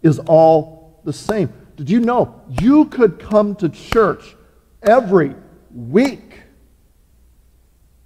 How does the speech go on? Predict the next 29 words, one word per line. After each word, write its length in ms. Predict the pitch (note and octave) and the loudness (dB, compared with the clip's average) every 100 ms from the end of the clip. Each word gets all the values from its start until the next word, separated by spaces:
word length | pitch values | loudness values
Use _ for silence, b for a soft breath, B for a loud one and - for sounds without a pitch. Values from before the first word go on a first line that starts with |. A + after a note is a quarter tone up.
| _ _ _ - | _ _ _ -14
and 120 | C3 | -14
still 280 | - E3 D3 | -10 -4 -2
be 140 | C#3 | -2
a 60 | B2 | -4
backslider? 720 | C3 B2 B2 A#2 A2+ G2 F2 _ _ _ _ _ _ | -4 -6 -10 -18 -18 -20 -20 _ _ _ _ _ _
Because 400 | D#3 F3 E3+ A#2+ | -8 -2 -2 -2
your 380 | A#2+ F3+ G3 F#3+ | -2 0 2 0
heart 600 | - - A3 D#3 - - _ _ _ _ _ _ _ _ | -4 -8 -6 -4 -8 -20 _ _ _ _ _ _ _ _
belongs 480 | C3+ C3 D3 D#3+ - | -6 -2 -2 -2 -8
to 120 | D3 | -14
something 480 | - E3 D#3 F#3+ F3 | -10 -10 -8 -6 -6
else 280 | F#3+ F#3 | -6 -6
or 80 | G3+ | -10
someone 400 | - G3 E3 B2+ | -8 -6 -6 -6
else. 380 | G#2+ - - _ _ _ _ _ _ | -8 -16 -20 _ _ _ _ _ _
Yeah, 220 | - G#3 | 0 2
you 120 | G#3 | 4
might 160 | A3 B3 | 2 0
be 140 | A#3 | 0
here 460 | F#3+ C#4 A#3 - - | 0 2 0 -4 -14
putting 280 | - C4+ A#3 | -4 -4 -2
on 140 | B3 A#3+ | -4 -4
the 60 | |
show 280 | - D4 C#4+ | 0 4 4
because 420 | G3 A#3+ B3 G#3 - - _ _ _ _ _ | 2 0 0 0 -8 -20 _ _ _ _ _
we're 200 | F3 B3+ | -2 -2
in 100 | G#3 | -4
the 80 | D3+ | -8
South 560 | - - G#3 C4 A3+ | -6 -4 0 0 0